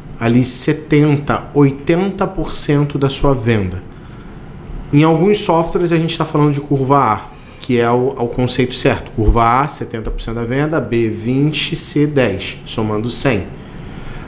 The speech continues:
Mas alguns softwares consideram curva A como cinquenta por cento da venda, curva B vinte e cinco, curva C vinte e cinco, que eu discordo e tá errado. Mas eles fazem assim.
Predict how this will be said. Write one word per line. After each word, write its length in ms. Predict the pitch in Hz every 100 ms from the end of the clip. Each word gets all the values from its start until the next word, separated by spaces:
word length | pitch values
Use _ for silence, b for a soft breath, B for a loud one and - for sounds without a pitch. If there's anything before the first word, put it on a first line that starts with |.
| -
Mas 200 | 131 135
alguns 320 | 139 156 190
softwares 440 | - 180 170 160 -
consideram 520 | 151 151 151 139 131
curva 560 | - 156 143 131 127 156
A 40 |
como 240 | 151 139
cinquenta 520 | 127 147 139 143 160 151
por 180 | 143
cento 180 | - 127
da 80 | 127
venda, 340 | 110 120 151 156
curva 400 | 143 127 131 120
B 200 | 123 117
vinte 260 | 127 127
e 20 |
cinco, 500 | - - 127 143 143
curva 320 | - 156 147 143
C 220 | - 147
vinte 220 | 151 165
e 40 |
cinco, 360 | - 147 107 - - - - - - -
que 80 | -
eu 80 | 107
discordo 800 | 92 - - 127 135 147 147 160
e 20 |
tá 180 | 151 151
errado. 460 | 170 143 110 - - - - - - -
Mas 260 | 113 107 98
eles 200 | 101 -
fazem 480 | - 120 123 123 139
assim. 360 | - - 117